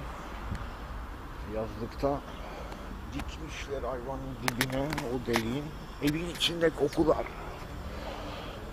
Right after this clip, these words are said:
Oo. Bir tuhaf oldum böyle. Sanki uyuşturucu almış gibi.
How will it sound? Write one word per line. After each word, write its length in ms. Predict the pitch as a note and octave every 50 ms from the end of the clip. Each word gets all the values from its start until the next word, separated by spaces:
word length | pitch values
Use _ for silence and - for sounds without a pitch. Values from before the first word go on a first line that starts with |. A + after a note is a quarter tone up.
| - - - - - -
Oo. 280 | E3 F#3+ G3+ F3+ D3+ C#3 B2 G#2 D#2 - - - - - - - - - - - - - - - - - - - - - - - - - - - - - - - - - - - - - - - - - - - - - E2 E2 F2 A2+ C3+
Bir 300 | E3+ F3 D#3 - - -
tuhaf 380 | D3 C#3+ C#3+ D3+ D#3+ - -
oldum 420 | F3 E3+ D3 C#3 C3+ D#3 D3 C#3+ C#3
böyle. 300 | C3 B2 B2 B2 A#2 G#2 G2+ - - - - - - - - - - - - - - - - - -
Sanki 360 | - C#3+ C#3+ C#3+ - - C#3+ D3 D3 B2+ B2+
uyuşturucu 840 | C#3 C3 C3+ C3+ - - - - D#3+ D#3 D3 C#3+ C3+ C#3 D#3+ D#3+ C#3
almış 540 | C#3+ C#3+ C3 A2+ - E3 D3+ - - - - -
gibi. 280 | C3 B2 A2 B2 A#2